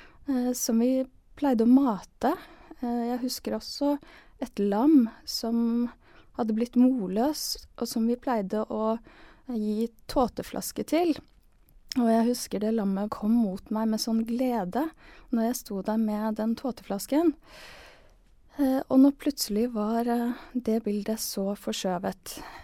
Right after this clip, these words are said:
Senere har jeg skjønt at det nok var begynnelsen på at jeg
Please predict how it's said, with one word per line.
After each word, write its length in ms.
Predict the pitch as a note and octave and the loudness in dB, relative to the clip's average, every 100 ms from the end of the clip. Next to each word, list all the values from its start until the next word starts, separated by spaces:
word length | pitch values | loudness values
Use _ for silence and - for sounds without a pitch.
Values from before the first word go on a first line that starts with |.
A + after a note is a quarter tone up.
| - - - | -20 -20 -16
Senere 1120 | - - - D4 C#4 A3+ G#3 G3+ G#3+ C#4+ F#4+ - - | -14 -12 -6 -2 0 0 -2 -2 0 0 -2 -8 -6
har 160 | - C#4 | 0 2
jeg 100 | D#4+ | 2
skjønt 460 | - C4 F4+ - - - - - - | 0 -2 -2 -6 -20 -20 -20 -16 -6
at 140 | B3+ B3 - | -6 -6 -2
det 120 | B3 C#4 | 4 4
nok 240 | C4 B3+ | 4 2
var 160 | C4 A#3+ | -4 -2
begynnelsen 840 | B3+ B3+ F#3+ F3+ G3 - C4 D#4+ - - - - - - | 0 0 -2 -6 -8 -2 2 2 0 -16 -20 -20 -10 -4
på 220 | A#3 B3 | -2 -2
at 300 | - A#3+ - | -2 -6 -2
jeg 320 | A3+ A#3+ C4 | 0 0 -2